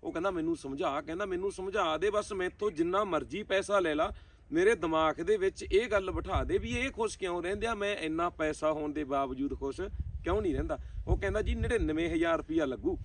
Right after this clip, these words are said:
ਖੁਸ਼ ਤੁਸੀਂ ਹੋ ਜਾਓਗੇ ਤੇ ਸਾਰੀ ਗੱਲ ਦਾ ਤੁਹਾਨੂੰ ਪਤਾ ਵੀ ਲੱਗ ਜੂ।" ਉਹ ਆਖਣ ਲੱਗਿਆ, "ਚੱਕ ਨੜਿਨਵੇਂ ਹਜ਼ਾਰ ਰੁਪਈਆ ਤੇ ਮੈਨੂੰ ਤਰੀਕਾ ਦੱਸ।"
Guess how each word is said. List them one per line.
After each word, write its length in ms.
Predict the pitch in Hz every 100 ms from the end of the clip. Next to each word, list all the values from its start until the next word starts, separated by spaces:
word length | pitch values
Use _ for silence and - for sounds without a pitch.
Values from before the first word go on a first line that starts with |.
| - - -
ਖੁਸ਼ 220 | 185 196
ਤੁਸੀਂ 260 | 262 247
ਹੋ 160 | 254 196
ਜਾਓਗੇ 260 | 202 196 196 - -
ਤੇ 60 |
ਸਾਰੀ 340 | 190 170 233 240
ਗੱਲ 140 | 208
ਦਾ 140 | 180 175
ਤੁਹਾਨੂੰ 220 | 160 143
ਪਤਾ 240 | 131 143
ਵੀ 120 | 160
ਲੱਗ 160 | 190 175
ਜੂ।" 180 | 151 - - - -
ਉਹ 100 | 170
ਆਖਣ 260 | 156 - 143
ਲੱਗਿਆ, 260 | 143 151
"ਚੱਕ 440 | 165 - 156 156 180
ਨੜਿਨਵੇਂ 640 | 170 170 214 170 165 165
ਹਜ਼ਾਰ 260 | 147 135 123
ਰੁਪਈਆ 280 | - 101 - - - - - - - 190
ਤੇ 100 | 233
ਮੈਨੂੰ 320 | 175 185 233 -
ਤਰੀਕਾ 420 | 220 247 - 285
ਦੱਸ।" 240 | 151 127